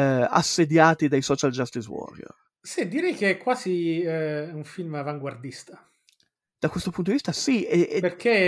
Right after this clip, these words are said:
Speaker 2: i contenuti sono assolutamente adatti al, eh, duemilaventidue.
Speaker 1: Eh,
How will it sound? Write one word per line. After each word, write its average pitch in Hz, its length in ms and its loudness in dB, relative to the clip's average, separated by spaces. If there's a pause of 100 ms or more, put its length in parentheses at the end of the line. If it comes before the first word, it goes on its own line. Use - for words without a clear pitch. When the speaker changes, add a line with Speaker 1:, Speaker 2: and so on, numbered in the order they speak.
(260)
Speaker 2:
i 170 60 2
contenuti 208 460 -4
sono 170 240 -2
assolutamente 175 1000 -4
adatti 156 600 -6
al, 131 880 -10
eh, - 100 -20
duemilaventidue. 147 840 -6 (1400)
Speaker 1:
Eh, 196 320 -2